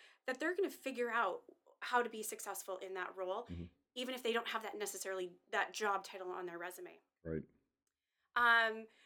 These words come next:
Speaker 1: you said brotherhood exists in both corporate and the military, and I think that's great because, you know, in the world of engagement as part of our culture and having, um, employees engaged, they talk a lot about, uh,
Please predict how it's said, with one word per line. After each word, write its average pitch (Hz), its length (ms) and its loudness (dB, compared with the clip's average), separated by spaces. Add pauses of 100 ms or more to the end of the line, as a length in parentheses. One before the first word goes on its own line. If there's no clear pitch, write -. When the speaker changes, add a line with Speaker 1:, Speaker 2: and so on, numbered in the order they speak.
(100)
Speaker 1:
you 277 100 2
said 277 220 8
brotherhood 339 580 8
exists - 680 0
in 208 100 -2
both 196 260 0
corporate 226 580 -2
and 208 160 -2
the 196 40 -4
military, 196 760 0
and 247 140 2
I 240 120 6
think 320 240 0
that's 320 300 -2
great 233 300 -2
because, 233 320 -4 (720)
you 247 120 -2
know, 226 320 6
in 240 140 4
the 226 80 2
world 254 360 6
of 208 440 4
engagement 214 680 0
as 202 140 -6
part 202 240 -6
of 196 100 -6
our 185 100 4
culture 202 380 -4
and 202 100 -6
having, 190 360 -2 (400)
um, 180 440 8 (160)
employees 208 560 2
engaged, 190 840 -4 (160)
they 214 120 2
talk 247 280 0
a 240 40 -4
lot 208 220 4
about, 208 260 4 (360)
uh, 208 160 10